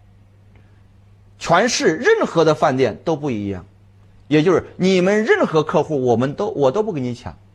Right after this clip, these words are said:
哎，我是全市唯一的一个这样的饭店，跟任何人都不发生冲突，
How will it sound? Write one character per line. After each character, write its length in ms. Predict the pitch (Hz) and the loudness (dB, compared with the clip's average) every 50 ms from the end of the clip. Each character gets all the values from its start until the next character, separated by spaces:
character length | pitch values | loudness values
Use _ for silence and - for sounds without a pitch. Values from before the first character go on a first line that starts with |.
| _ _ _ _ _ _ _ _ - - _ _ - - | _ _ _ _ _ _ _ _ -20 -20 _ _ -6 0
哎， 200 | 170 185 196 185 | 2 4 4 4
我 220 | 180 165 165 151 | 4 4 4 2
是 260 | 139 196 196 185 - - - - - - - - _ _ | 4 2 0 0 0 -6 -18 -20 -20 -20 -20 -20 _ _
全 420 | - - - - 151 175 220 277 - - - - - - - - - - - - - | -14 -10 -2 0 2 2 2 0 -4 -10 -16 -20 -20 -20 -20 -20 -20 -20 -20 -20 -18
市 420 | - - - - 349 254 - - - - _ _ _ _ _ - | -12 -8 -4 -2 -2 -2 -4 -6 -14 -20 _ _ _ _ _ -2
唯 220 | 160 156 175 190 | 2 2 4 4
一 460 | 220 247 254 226 190 208 302 427 427 | 2 0 -4 -6 -10 -10 -8 -6 -4
的 100 | - - | 0 0
一 220 | 214 151 135 127 120 | 0 2 0 -2 -2
个 160 | 120 98 - - - - - | -2 -4 -6 -8 -14 -12 -8
这 120 | 339 311 | -6 -4
样 180 | 208 131 98 87 | -4 -4 -4 -6
的 100 | 82 80 | -10 -12
饭 220 | - 87 82 85 | -12 -12 -14 -12
店， 160 | 87 90 82 - _ _ _ _ - _ _ _ _ _ _ _ _ _ _ _ _ _ _ _ | -14 -16 -18 -20 _ _ _ _ -20 _ _ _ _ _ _ _ _ _ _ _ _ _ _ _
跟 220 | _ 269 302 302 311 | _ 0 0 2 0
任 180 | 330 403 359 | 0 -2 -2
何 160 | 269 - 160 135 | 0 0 0 2
人 160 | 127 120 127 | 2 0 0
都 200 | 127 - 180 160 | -2 -4 -4 -4
不 100 | 147 139 | -4 -4
发 180 | - 131 120 | -2 -2 -2
生 160 | 110 110 107 101 | -2 -4 -8 -12
冲 200 | - 107 104 98 | -12 -12 -12 -12
突， 120 | 101 | -14